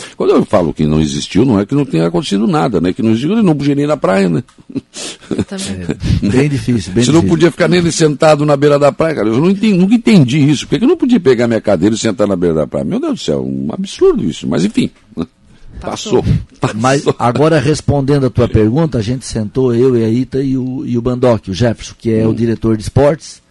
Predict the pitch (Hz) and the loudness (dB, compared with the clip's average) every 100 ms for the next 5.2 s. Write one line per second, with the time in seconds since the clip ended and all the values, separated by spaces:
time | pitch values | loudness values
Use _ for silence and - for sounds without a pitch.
0 | _ _ - - - - 110 113 110 110 | _ _ -20 -20 -20 -6 -2 -2 -2 -4
1 | 113 117 - 107 107 - 107 104 95 101 | -4 -4 -6 -6 -6 -4 -6 -6 -6 -6
2 | 98 98 110 101 123 151 147 101 98 98 | -6 -6 -8 -6 -6 -4 -4 -4 -6 -6
3 | 101 107 107 110 107 104 101 - _ - | -6 -4 -2 -4 -4 -8 -8 -12 _ -12
4 | 101 110 - 143 180 139 202 - - 80 | -8 -6 0 0 0 -4 -8 -14 -12 -8
5 | 76 85 | -6 -8